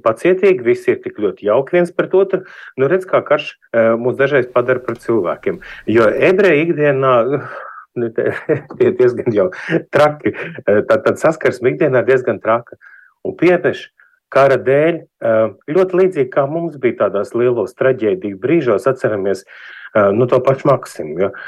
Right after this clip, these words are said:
kad sabruka. Pēkšņi cilvēki, nu, cilvēki tādos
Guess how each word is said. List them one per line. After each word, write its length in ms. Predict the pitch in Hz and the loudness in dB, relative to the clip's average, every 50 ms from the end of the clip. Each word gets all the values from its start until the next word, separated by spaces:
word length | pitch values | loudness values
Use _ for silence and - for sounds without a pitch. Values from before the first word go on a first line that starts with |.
| - - | -10 -4
kad 180 | - 107 92 - | -2 -2 0 0
sabruka. 560 | - 127 117 98 95 95 90 - - - _ _ _ _ _ _ _ _ _ _ - | 2 2 2 2 2 0 0 -2 -4 -10 _ _ _ _ _ _ _ _ _ _ 0
Pēkšņi 460 | 143 156 180 180 180 - - 123 104 - | 2 2 2 2 0 -2 -4 -4 -2 0
cilvēki, 460 | - 160 165 151 143 - - - 147 | 0 2 4 4 4 4 2 2 -2
nu, 80 | 143 147 | -4 -2
cilvēki 520 | - - 226 220 208 180 160 - - 190 - - - _ _ _ - | -2 0 2 4 4 2 2 0 -2 -6 -6 -6 -14 _ _ _ -2
tādos 320 | - 160 139 147 143 131 | -2 0 0 0 0 -2